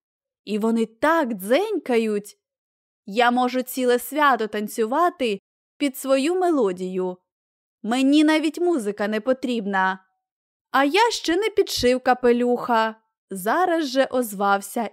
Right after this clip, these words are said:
інший жувун. «Хоч би не спізнитися». «Ага, не спізнитися, не спізнитися», захвилювалися жувуни. Дзвіночки на їхніх капелюхах теленькали,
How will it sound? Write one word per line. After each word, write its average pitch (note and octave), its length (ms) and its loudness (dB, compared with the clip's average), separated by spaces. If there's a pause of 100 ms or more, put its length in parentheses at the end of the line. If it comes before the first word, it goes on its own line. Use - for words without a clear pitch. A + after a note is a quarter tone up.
інший G3+ 460 -4
жувун. G3+ 640 0 (540)
«Хоч B3+ 360 0
би C#4+ 140 2
не D4+ 140 4
спізнитися». B3 1080 -4 (400)
«Ага, D#4 520 4 (380)
не C#4+ 180 2
спізнитися, C4 960 0 (160)
не B3 340 -2
спізнитися», C4+ 1120 0 (160)
захвилювалися G3 1200 0
жувуни. F#3+ 720 -4 (760)
Дзвіночки D4+ 640 0
на C4+ 80 2
їхніх C4+ 400 0
капелюхах A#3 720 0
теленькали, D#4 1000 -2